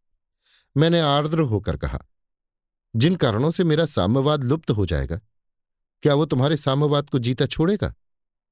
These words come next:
लज्जा, "हाँ, मुझे पूरा विश्वास है कि मुझ पर उसका जरा भी असर न होगा। मेरे घर में कभी रियासत नहीं रही और कुल की अवस्था तुम भली भांति जानते हो।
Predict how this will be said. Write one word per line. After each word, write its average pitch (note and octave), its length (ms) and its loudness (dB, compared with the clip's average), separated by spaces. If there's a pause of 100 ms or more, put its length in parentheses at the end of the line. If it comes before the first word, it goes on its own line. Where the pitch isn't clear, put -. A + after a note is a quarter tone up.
(220)
लज्जा, G2 360 -2 (680)
"हाँ, D#3 160 4
मुझे E3 220 2
पूरा D3 240 0
विश्वास D3+ 500 0
है D3 140 2
कि D3 140 0
मुझ C#3 200 0
पर C3+ 180 -2
उसका B2 260 0
जरा A2 280 2
भी A2+ 160 0
असर A#2+ 240 -2
न E2+ 80 -2
होगा। C#2+ 340 -6 (880)
मेरे D3 200 4
घर C#3+ 180 2
में D#3 140 2
कभी C#3 200 0
रियासत B2+ 460 0
नहीं C#3+ 180 2
रही C#3+ 220 2
और C#3 260 0 (380)
कुल D#3+ 140 2
की D#3+ 120 0
अवस्था C#3+ 400 0
तुम C3 220 0
भली A#2 220 2
भांति A#2 320 -2
जानते D2+ 320 -2
हो। - 220 -14